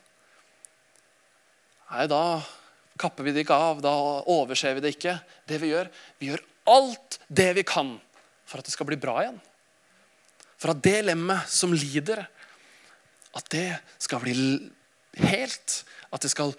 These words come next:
fungere. Og sånn at det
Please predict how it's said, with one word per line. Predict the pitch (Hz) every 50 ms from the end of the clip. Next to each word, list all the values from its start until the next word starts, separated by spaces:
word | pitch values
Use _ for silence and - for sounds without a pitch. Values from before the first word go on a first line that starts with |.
| -
fungere. | - - - 175 156 156 147 147 131 127 127 139 - - - - - _ _ - - - - - - _ _ _ _ _ _ _ _ _ _ _ _ _ _ _ _ _ _ _ _ - - - -
Og | 151
sånn | - - 165 160
at | 151 -
det | 180 175 170